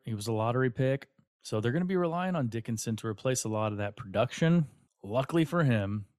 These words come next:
they've got K J Adams, DeJuan Harris, and Kevin McCullar all coming back, along with Nick Timberlake, big transfer out of Towson, Elmarko Jones, who's a four-star recruit. He's a freshman coming in.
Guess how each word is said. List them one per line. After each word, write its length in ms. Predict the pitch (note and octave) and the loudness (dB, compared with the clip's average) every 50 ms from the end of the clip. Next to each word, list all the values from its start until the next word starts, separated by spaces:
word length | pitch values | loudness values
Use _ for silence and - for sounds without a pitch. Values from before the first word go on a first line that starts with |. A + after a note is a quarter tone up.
| _ _ _ _ | _ _ _ _
they've 160 | - - C#3 | -6 -6 -2
got 380 | A#2+ B2 A#2 G2+ F#2+ F2+ F#2 - _ _ _ _ _ _ _ - | 0 0 0 0 0 -2 -4 -8 _ _ _ _ _ _ _ -4
K 160 | - A#2 B2 | -2 -2 0
J 220 | A#2+ A#2 C3+ B2+ | 2 2 2 4
Adams, 500 | A#2+ A#2 A2+ A2+ A2 A2+ A2+ A2+ A2+ G2+ | 4 2 2 2 0 0 -2 -2 -4 -4
DeJuan 400 | - - F#2+ G#2 A2 A2+ B2 A#2 | -6 -8 -4 -2 0 0 2 0
Harris, 580 | G#2+ G#2+ G#2 G2+ G2+ G2+ G2+ G2+ G2+ - - - - _ _ | 0 0 0 0 0 0 0 -2 -4 -6 -6 -8 -12 _ _
and 160 | - F#2+ F#2+ | -10 -10 -8
Kevin 340 | - - A#2 G#2 G2 A2+ A#2 | -2 0 0 2 4 4 4
McCullar 540 | A2+ A2+ G#2+ - G#2 F#2+ F2+ F#2 F2+ F2+ G2+ - - | 4 2 2 0 -2 -2 0 -2 -4 -6 -6 -6 -4
all 180 | - G2+ G#2+ A2 | -2 -2 -2 -2
coming 360 | - B2+ A#2+ B2 A#2+ A#2+ A2 | -2 -2 0 0 0 0 0
back, 340 | F#2+ E2+ E2+ E2+ F2+ - _ _ _ _ _ _ _ _ | 0 -2 -2 -4 -6 -8 _ _ _ _ _ _ _ _
along 380 | G#2 G2+ G#2+ A#2+ C3+ C3+ C3 A#2+ | -2 2 4 4 6 6 6 6
with 200 | A2 G2+ - - | 6 4 2 2
Nick 220 | G2+ A2+ B2+ - | 2 2 2 2
Timberlake, 640 | - - C3+ B2+ B2 A#2+ A#2 A2+ A2+ A2+ A#2 A2+ - - _ _ _ _ _ _ _ | 2 2 4 4 4 4 4 6 6 4 4 2 -2 -8 _ _ _ _ _ _ _
big 140 | _ A#2 A2 | _ -4 -4
transfer 400 | G#2+ - B2+ A#2+ A#2+ A#2 - C3+ | -2 0 2 2 2 2 2 2
out 140 | B2+ B2+ C3 | 2 2 2
of 80 | B2 - | 0 -2
Towson, 640 | - B2+ A2 A2+ A2+ - - A#2+ A2 A2+ A2 G#2+ - _ _ _ - - _ _ _ | -2 -2 0 0 -2 -2 0 0 2 2 0 0 -4 _ _ _ -20 -20 _ _ _
Elmarko 520 | G2+ G2+ G2+ G2+ G#2 A2 G#2+ - A#2 A2 G#2 | -6 -4 -2 -2 -2 -2 0 0 0 0 0
Jones, 400 | G2 G2+ A2 A2+ A#2+ B2+ B2 A2 | 0 0 2 2 2 2 0 -2
who's 140 | G2+ F#2+ | -4 -8
a 40 | G2 | -10
four-star 580 | F2 - - A2+ A2 A2+ G#2+ - - A#2 A2+ A2 | -12 -10 -8 -4 -4 -2 -2 0 2 4 4 4
recruit. 460 | G#2 G2+ - - - D#3+ E3+ F3+ E3+ | 2 -2 -4 0 4 6 6 4 4
He's 200 | - A#2 A2 G2+ | 0 -4 -6 -6
a 40 | A2+ | -6
freshman 440 | - - D3+ C#3+ C#3 - - D3 C#3 | -4 0 2 2 2 2 0 -2 0
coming 260 | - D3 C#3 C#3+ C#3+ | 2 2 2 2 2
in. 220 | C#3+ C#3+ C#3+ D3 | 2 2 0 -2